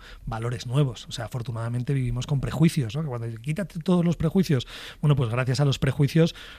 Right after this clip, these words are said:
no colapsamos, ¿no? No podemos someter a examen racional absolutamente todas las decisiones de nuestra vida. Pero hay un último metro en, en ese ejercicio identitario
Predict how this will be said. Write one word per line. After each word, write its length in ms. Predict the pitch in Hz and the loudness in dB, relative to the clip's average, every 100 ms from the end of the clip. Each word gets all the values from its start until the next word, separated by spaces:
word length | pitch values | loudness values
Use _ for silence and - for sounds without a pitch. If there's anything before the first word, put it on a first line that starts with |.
| - | -2
no 160 | 131 131 | 0 4
colapsamos, 720 | 156 123 - 165 156 107 - | 4 4 4 4 2 -2 -6
¿no? 140 | 135 | -4
No 100 | 165 | -2
podemos 300 | 123 143 147 | 2 4 4
someter 320 | 160 131 147 | 2 2 2
a 40 | 135 | 0
examen 460 | - 160 143 143 | 2 2 4 4
racional 460 | 135 139 143 135 139 | 2 -2 -2 -2 -2
absolutamente 560 | 127 143 143 139 139 135 | -2 -2 0 0 0 -4
todas 400 | - 165 151 139 | 2 4 4 2
las 160 | 127 | 0
decisiones 500 | 123 139 - - 139 | -4 -4 2 4 4
de 80 | 127 | 2
nuestra 320 | 127 - 127 | -2 -2 0
vida. 240 | 175 147 107 - - - - - - | 2 2 -2 -10 -12 -12 -16 -18 0
Pero 160 | 143 147 | 4 6
hay 120 | 196 | 6
un 80 | 214 | 6
último 420 | 220 196 185 156 | 4 4 4 4
metro 420 | 151 180 147 139 | 4 2 2 0
en, 180 | 131 127 | 0 -4
en 180 | 156 127 | -2 0
ese 180 | 135 165 | 0 0
ejercicio 440 | 156 139 170 - | -2 -2 -4 0
identitario 680 | 139 135 123 113 147 139 139 | 2 2 -2 -2 0 0 -2